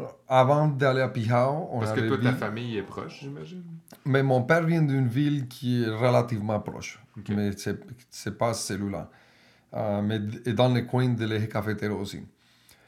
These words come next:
Speaker 1: Et nous, on avait visité dans, dans des autres villes aussi avant d'aller à Pihao, comme à Tamesis, qui est un autre, c'est un autre endroit producteur de café aussi. Mais c'était, c'est,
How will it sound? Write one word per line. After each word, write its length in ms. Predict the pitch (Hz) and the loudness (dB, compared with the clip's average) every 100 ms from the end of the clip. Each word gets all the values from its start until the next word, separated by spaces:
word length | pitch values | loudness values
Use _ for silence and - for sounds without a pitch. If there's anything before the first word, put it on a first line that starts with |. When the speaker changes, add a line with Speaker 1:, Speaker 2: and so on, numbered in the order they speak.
| _ - | _ -4
Speaker 1:
Et 140 | 120 117 | -2 2
nous, 220 | 131 156 | 2 4
on 80 | 143 | 4
avait 240 | 123 123 | 4 4
visité 580 | 120 131 117 120 - 135 | 2 0 -2 -4 0 2
dans, 180 | 131 123 | 2 2
dans 300 | 110 117 113 | 2 0 0
des 200 | 107 107 | 0 0
autres 200 | 117 107 | 0 -2
villes 340 | 98 120 165 127 | -2 -2 -2 -4
aussi 380 | 123 117 135 160 | -6 -6 -6 -4
avant 220 | 139 143 | -4 -4
d'aller 220 | 143 143 | -4 -4
à 80 | 147 | -6
Pihao, 520 | 143 135 131 151 190 _ _ _ - | -4 -2 -2 -4 -8 _ _ _ -10
comme 160 | 113 | -4
à 80 | 110 | -4
Tamesis, 640 | 104 113 117 120 147 139 - | 0 0 0 -4 -6 -10 -10
qui 80 | 127 | -8
est 120 | 117 | -6
un 80 | 120 | -4
autre, 220 | 123 - - | -6 -10 -16
c'est 160 | - | -10
un 100 | 120 | -6
autre 200 | 120 120 113 | -6 -6 -6
endroit 840 | 104 113 120 117 110 107 104 - 82 - _ _ _ _ | -4 -4 -4 -4 -6 -8 -8 -10 -14 -18 _ _ _ _
producteur 380 | 123 117 101 117 | -10 -8 -8 -8
de 60 | 113 | -8
café 260 | 104 95 | -8 -8
aussi. 300 | 110 - - 156 - _ - _ _ | -8 -10 -12 -14 -20 _ -20 _ _
Mais 260 | - 117 120 | -6 -2 -2
c'était, 1040 | 120 - 123 117 113 110 110 107 104 104 - - _ - | -2 0 2 2 2 0 0 0 -2 -2 -8 -20 _ -16
c'est, 280 | 117 113 | -10 -8